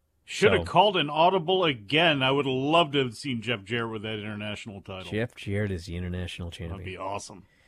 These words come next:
Speaker 2: Then we had an amazing video package of Cole and M J F. They stole M J F's dad's boat. And, uh, M J F is,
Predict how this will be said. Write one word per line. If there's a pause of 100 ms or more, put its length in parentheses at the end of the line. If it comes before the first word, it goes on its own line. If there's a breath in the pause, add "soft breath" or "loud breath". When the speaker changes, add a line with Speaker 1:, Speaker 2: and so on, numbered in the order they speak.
(380)
Speaker 2:
Then
we
had
an
amazing (120)
video
package (560)
of
Cole
and
M
J
F. (580)
They
stole
M
J
F's
dad's
boat. (920)
And,
uh, (1300)
M
J
F
is,